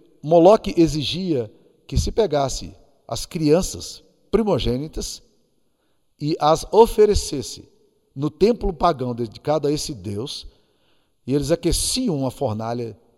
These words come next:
de fogo ardente muito forte, né? E quando esse fogo tava bem forte, eles pegavam as crianças vivas e jogavam no meio do altar, pra morrerem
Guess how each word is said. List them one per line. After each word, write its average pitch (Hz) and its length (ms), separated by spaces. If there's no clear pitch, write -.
de 113 100
fogo 147 320
ardente 117 480
muito 135 320
forte, 120 560
né? 147 180
E 165 220
quando 220 280
esse 185 160
fogo 185 280
tava 151 260
bem 135 400
forte, 165 500
eles 120 200
pegavam 131 280
as - 60
crianças 131 320
vivas 127 240
e 120 40
jogavam 110 360
no 101 80
meio 98 160
do 95 80
altar, - 280
pra 117 120
morrerem 117 480